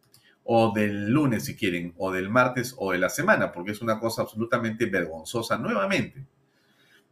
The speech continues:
Eh, pero yo insisto en que hay que separar,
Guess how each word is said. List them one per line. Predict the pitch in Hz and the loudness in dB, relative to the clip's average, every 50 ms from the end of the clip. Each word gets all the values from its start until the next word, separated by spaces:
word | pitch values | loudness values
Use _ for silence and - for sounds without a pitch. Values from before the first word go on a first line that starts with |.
| _ _ _ _ - | _ _ _ _ 0
Eh, | - 117 110 110 113 113 - - | 4 6 6 6 6 4 2 2
pero | - 127 120 120 123 120 - | 2 6 6 6 4 2 0
yo | 143 139 170 196 196 | 4 6 8 8 8
insisto | 185 170 139 - - 180 - - 185 185 - | 6 4 0 0 -2 -2 0 2 2 2 2
en | - 107 110 | 2 0 2
que | 147 | 2
hay | 143 | 2
que | 143 156 | 0 0
separar, | 135 - 120 - 104 107 113 123 135 131 135 - | 0 0 2 4 6 8 8 8 6 4 0 -8